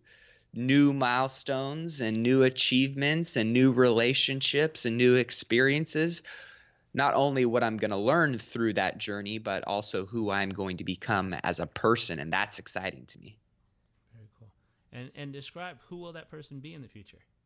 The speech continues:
Speaker 2: Who do you anticipate them being? I'm sure what our, what our plans are and what happens might be interesting, but who do you anticipate yourself becoming?
Speaker 1: Hmm. That's,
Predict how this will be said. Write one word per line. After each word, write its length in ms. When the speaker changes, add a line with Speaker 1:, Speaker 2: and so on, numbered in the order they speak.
Speaker 2:
Who 80
do 80
you 80
anticipate 680
them 160
being? 200
I'm 80
sure 280
what 160
our, 140
what 140
our 80
plans 440
are 140
and 120
what 140
happens 500
might 160
be 140
interesting, 420
but 160
who 60
do 80
you 40
anticipate 520
yourself 320
becoming? 340
Speaker 1:
Hmm. 280
That's, 380